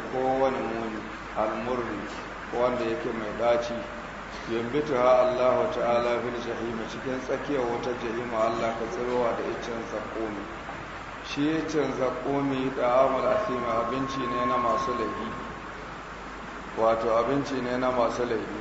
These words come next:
kathirul ismi, wanda ke yawan aikata laifi, misal Abi Jahal, kamar misalin Abu Jahal wa ashabi da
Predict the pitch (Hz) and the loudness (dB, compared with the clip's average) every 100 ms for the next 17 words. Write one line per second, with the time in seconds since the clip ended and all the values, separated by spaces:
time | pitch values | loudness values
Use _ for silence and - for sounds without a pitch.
0 | - - 107 131 135 127 110 117 123 117 | -8 -6 -4 -2 0 0 -2 -2 -4 0
1 | 117 127 123 113 117 113 123 123 110 120 | 4 4 2 -2 0 2 6 6 6 2
2 | 117 110 113 110 110 104 117 120 131 123 | 2 -2 -2 0 -2 -2 -4 -2 0 4
3 | 107 107 113 120 113 113 - 104 101 - | 4 2 -2 2 4 4 2 -2 -2 -2
4 | - - - 110 123 135 127 120 127 127 | -2 -2 0 2 4 4 2 6 6 8
5 | 120 110 117 117 123 123 123 117 117 117 | 6 4 2 2 6 8 8 6 6 6
6 | 113 117 117 113 117 113 | 4 4 4 4 0 -2